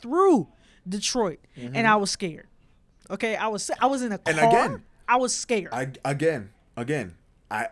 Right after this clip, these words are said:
Speaker 2: understand. But that still doesn't absolve him of why shoot this video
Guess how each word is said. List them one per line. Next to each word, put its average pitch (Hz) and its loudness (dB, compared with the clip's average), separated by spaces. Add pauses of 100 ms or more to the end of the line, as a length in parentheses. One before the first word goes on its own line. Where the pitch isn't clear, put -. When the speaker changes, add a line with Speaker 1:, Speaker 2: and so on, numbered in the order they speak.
Speaker 2:
understand. 120 -8 (920)
But 220 -2 (1120)
that 135 -2
still 170 0
doesn't 143 0 (180)
absolve 147 -2
him 127 -4
of 120 -8 (100)
why 131 -4
shoot 135 -6
this 117 -8
video 113 -2